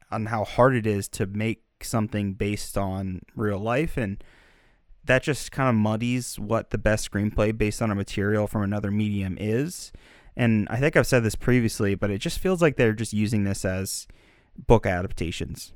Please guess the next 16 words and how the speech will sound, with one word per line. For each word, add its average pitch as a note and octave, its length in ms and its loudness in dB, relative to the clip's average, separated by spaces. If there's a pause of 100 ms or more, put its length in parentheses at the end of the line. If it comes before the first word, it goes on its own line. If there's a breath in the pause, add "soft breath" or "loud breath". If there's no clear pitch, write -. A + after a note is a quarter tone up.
(140)
Basically, B2 440 4
best C3 380 2
screenplay A#2 540 4
based G#2+ 260 0
on G2+ 100 0
a F#2 40 -2
book F#2+ 360 -6
is G2+ 200 -4
really A2 240 0
what C3 160 -6
this, - 340 -6 (260)
this - 240 -4
category F#2+ 500 -4
should - 200 -8
be - 80 -6
called. - 380 -4